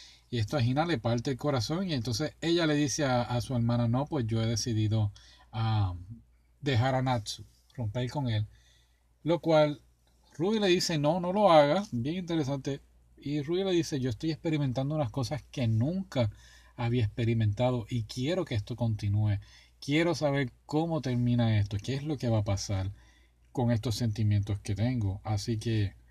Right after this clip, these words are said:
eh, entiendo yo que es un muy buen consejo y, y en otras palabras, pues le está dando la carta verde a que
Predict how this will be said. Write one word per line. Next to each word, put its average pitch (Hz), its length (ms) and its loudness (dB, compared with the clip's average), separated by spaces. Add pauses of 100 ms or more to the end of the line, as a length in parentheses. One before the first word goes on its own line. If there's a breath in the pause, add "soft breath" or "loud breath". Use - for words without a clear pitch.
(500 soft breath)
eh, 139 380 -2
entiendo 160 340 -2
yo 175 120 0
que 170 120 -6
es 151 60 -2
un 160 260 -2
muy 147 160 0
buen 151 220 0
consejo 139 680 -2
y, 117 60 2
y 98 720 0 (1200)
en 156 140 -4
otras 170 220 2
palabras, 160 440 6
pues 139 160 0
le 127 80 2
está 120 220 0
dando 143 260 0
la 123 140 4
carta 127 340 0
verde 123 340 2
a 110 100 2
que 104 220 0